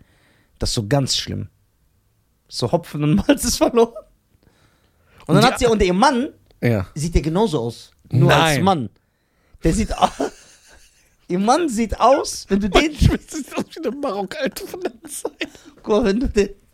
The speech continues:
Speaker 1: guck mal, mein Schw-, mein Schwager, ne? Der Mann von meiner Schwester. Der sieht, Bruder, glaub mir, das ist so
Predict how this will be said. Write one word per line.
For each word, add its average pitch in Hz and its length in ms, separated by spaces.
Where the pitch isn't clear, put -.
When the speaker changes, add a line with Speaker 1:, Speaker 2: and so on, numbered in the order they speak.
Speaker 1:
guck 196 100
mal, 190 60
mein 175 140
Schw-, - 240
mein 147 180
Schwager, 143 440
ne? 135 200
Der 143 80
Mann 180 180
von 151 140
meiner 147 160
Schwester. - 460
Der 165 160
sieht, 165 200
Bruder, 156 540
glaub 139 300
mir, 113 200
das 117 160
ist - 180
so 151 360